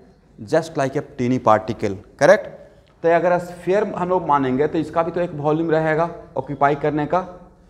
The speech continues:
four by three pi r cube, correct? But इस theory में gas molecule का जो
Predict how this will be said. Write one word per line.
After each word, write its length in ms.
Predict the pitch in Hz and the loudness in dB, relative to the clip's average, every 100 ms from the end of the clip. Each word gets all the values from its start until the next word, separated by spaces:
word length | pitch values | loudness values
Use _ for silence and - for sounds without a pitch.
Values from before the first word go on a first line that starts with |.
| _ _ 151 | _ _ 0
four 100 | 151 | 2
by 100 | 156 | 2
three 200 | 151 160 | 0 2
pi 160 | 151 151 | 4 6
r 140 | 156 | 4
cube, 240 | 180 220 - - - - _ _ _ _ _ | 4 0 -2 -16 -20 -20 _ _ _ _ _
correct? 320 | 160 202 - - - - _ _ _ _ _ 131 | 2 2 2 -10 -20 -20 _ _ _ _ _ 0
But 300 | 156 165 175 | 2 2 -2
इस 200 | 214 - - - - - | -2 -6 -18 -20 -20 -2
theory 360 | 160 160 202 185 | 4 4 4 4
में 420 | 135 165 101 - - - 110 | 4 2 -2 -14 -20 -14 -6
gas 520 | 107 160 208 214 196 | 4 6 6 4 0
molecule 640 | 175 165 160 156 185 196 | 2 4 2 0 0 0
का 240 | 190 175 175 | 0 0 0
जो 160 | 170 | -2